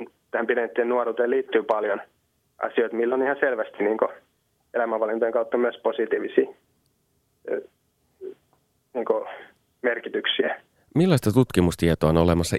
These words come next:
Speaker 2: iän ja onnellisuuden suhteesta?
Speaker 1: Sitä tietoa o-, on olemassa, mutta tota,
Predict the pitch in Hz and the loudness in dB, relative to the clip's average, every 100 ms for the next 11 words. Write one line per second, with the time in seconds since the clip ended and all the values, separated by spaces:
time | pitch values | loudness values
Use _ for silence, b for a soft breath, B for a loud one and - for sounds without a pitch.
0 | - 156 117 71 78 - 95 87 78 65 | 2 4 4 4 0 0 2 2 2 0
1 | - 71 - 80 - 98 - - - - | -2 -4 -4 -4 -2 -2 -2 -8 -8 -10
2 | - - - - _ _ _ _ - - | -8 -8 -10 -20 _ _ _ _ -4 0
3 | 131 135 151 139 139 131 143 - - 147 | 2 2 0 0 0 2 0 -2 0 0
4 | 160 127 123 123 123 - 120 120 120 120 | 2 2 2 0 0 0 0 2 0 2